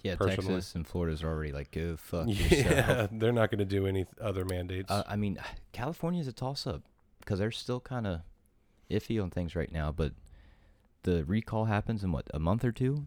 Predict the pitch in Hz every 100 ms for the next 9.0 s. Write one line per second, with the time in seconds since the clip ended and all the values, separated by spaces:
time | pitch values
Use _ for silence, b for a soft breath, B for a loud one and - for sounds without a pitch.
0 | - 92 98 - - 104 104 123 - -
1 | - 104 104 101 - _ _ _ _ _
2 | - - - 82 90 110 127 101 90 -
3 | 120 113 120 87 113 107 98 92 - -
4 | - - 110 110 - 113 117 - 110 110
5 | 104 - 107 98 - 104 92 101 98 92
6 | 90 101 95 95 92 87 92 92 - -
7 | - - - - - 98 95 92 - 104
8 | 98 101 104 104 120 117 131 117 107